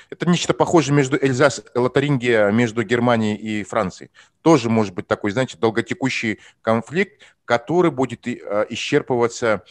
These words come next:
а, долгими экономическими, а, отношениями, и потихоньку он уляжется, и с-,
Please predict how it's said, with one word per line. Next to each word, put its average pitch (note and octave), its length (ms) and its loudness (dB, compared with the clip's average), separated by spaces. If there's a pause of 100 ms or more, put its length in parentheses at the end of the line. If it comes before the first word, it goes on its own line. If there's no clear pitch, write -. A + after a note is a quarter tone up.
(300)
а, G2 280 -4
долгими B2 580 0
экономическими, A2+ 760 -2
а, F#2+ 360 -4
отношениями, C3 720 -4
и A2+ 120 -8
потихоньку B2 680 -6
он A#2+ 220 -2
уляжется, A#2 680 -4 (340)
и G#2 400 -6 (360)
с-, - 120 -20